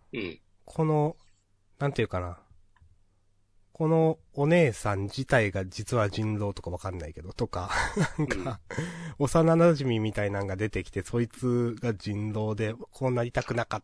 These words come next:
Speaker 2: たのにみたいなとか、まあ、なんかあるかなと思ったんですけど、逆にそういうのがないのが逆に新鮮で、
Speaker 1: うん。
Speaker 2: まあでも話としてその方がまとまるよなとか、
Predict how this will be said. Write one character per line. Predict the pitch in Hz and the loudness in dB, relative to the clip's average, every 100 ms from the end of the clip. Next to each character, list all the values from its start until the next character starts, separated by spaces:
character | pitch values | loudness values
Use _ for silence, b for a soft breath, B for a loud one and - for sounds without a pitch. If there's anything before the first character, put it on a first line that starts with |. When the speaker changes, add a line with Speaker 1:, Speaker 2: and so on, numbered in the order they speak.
| - | -6
Speaker 2:
た | 104 | -4
の | 104 | -2
に | 101 | -4
み | 98 98 | -4 -6
た | 95 | -8
い | 92 | -10
な | 90 | -10
と | - | -12
か、 | - 104 | -8 -2
ま | 165 | 2
あ、 | 147 156 | 2 0
な | 208 | -2
ん | |
か | 196 175 - | 0 -2 -2
あ | - | 2
る | 247 | 2
か | - | 4
な | 139 | 0
と | 139 | 0
思 | 139 | -2
っ | 160 | 0
た | 107 | -2
ん | 92 | -2
で | |
す | - | -6
け | 92 | -8
ど、 | 90 85 - b b b b b b b - | -6 -6 -10 b b b b b b b -2
逆 | 156 160 | 0 2
に | 254 | 0
そ | - | 2
う | |
い | 277 | 2
う | |
の | 196 | 4
が | 110 - | 2 0
な | 147 165 | 2 4
い | 151 | 4
の | 101 | 2
が | 95 | 0
逆 | 110 - | 0 2
に | 180 | 4
新 | 185 - 147 143 | 4 4 2 2
鮮 | - 143 131 | 0 0 2
で、 | 117 85 - _ b b b b b | 2 0 -4 _ b b b b b
Speaker 1:
う | |
ん。 | 123 180 - | -8 -8 -6
Speaker 2:
ま | 196 | -4
あ | |
で | 240 | -2
も | |
話 | 180 202 294 - | 2 2 2 0
と | 196 | -2
し | |
て | 127 | -2
そ | - | -2
の | 139 | 0
方 | |
が | 160 | 2
ま | 110 104 | 0 0
と | |
ま | 123 127 | 0 0
る | 131 | 0
よ | 101 | -2
な | 87 85 | -4 -6
と | - | -10
か、 | - 85 - | -10 -10 -10